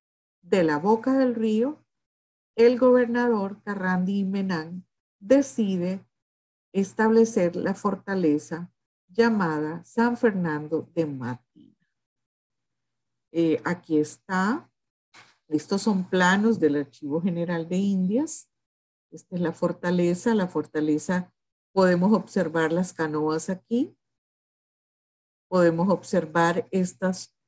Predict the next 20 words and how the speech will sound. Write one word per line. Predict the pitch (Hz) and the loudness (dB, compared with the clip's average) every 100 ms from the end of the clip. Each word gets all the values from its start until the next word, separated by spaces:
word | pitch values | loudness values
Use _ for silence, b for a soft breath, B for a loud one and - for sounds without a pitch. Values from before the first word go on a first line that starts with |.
| _ | _
son, | - 190 180 175 180 202 - _ | -6 0 2 2 0 -4 -10 _
eh, | 165 156 151 151 | 0 4 4 4
las | - 165 156 | 2 0 -2
zonas | - 160 156 165 165 | -4 -4 -2 -2 0
de | 170 | 0
vigía, | 175 - 208 202 196 220 | -2 -8 -4 -2 -2 -2
conocidas | 196 151 151 160 151 156 | -4 -4 -4 -2 -2 -2
como | - 151 139 | -6 -6 -4
baterías. | 151 139 139 139 185 196 196 277 - - _ _ _ _ _ _ _ | -4 -2 -2 -2 -2 0 0 -2 -8 -14 _ _ _ _ _ _ _
Estas | 190 185 - 196 | -2 -2 -2 -2
baterías | 185 185 170 170 196 220 | 0 2 2 2 0 0
también | 214 180 170 175 | -2 0 -2 -2
tenían | 190 185 180 175 170 | -2 0 0 -2 -2
nombres | 160 165 175 170 | -4 0 0 0
de | 160 | -4
santos. | - 160 156 160 - 269 - - | -2 -4 -4 -6 -4 -4 -6 0
Recuerden | 165 165 160 160 170 175 | 0 4 2 2 -2 -4
que | 156 | -4
los | 151 170 | -2 -4
españoles | 160 170 170 170 170 180 - | -8 -8 -2 0 -2 -4 -10